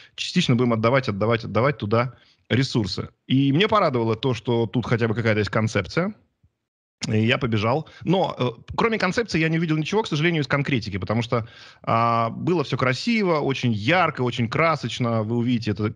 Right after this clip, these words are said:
видео сейчас, которое будет показано на экране. А, значит, там помимо этого есть такие замечательные стенды, где,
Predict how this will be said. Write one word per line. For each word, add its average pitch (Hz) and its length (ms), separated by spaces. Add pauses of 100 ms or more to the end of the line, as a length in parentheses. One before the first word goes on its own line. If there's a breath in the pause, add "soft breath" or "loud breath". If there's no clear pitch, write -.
видео 110 380
сейчас, 104 300
которое 98 380 (280 loud breath)
будет 104 200
показано 98 580
на 104 360
экране. 151 560 (360 soft breath)
А, 107 320
значит, 113 420
там 117 200
помимо 117 340
этого 113 340
есть 107 280
такие 107 300
замечательные 101 640
стенды, 107 440
где, 95 340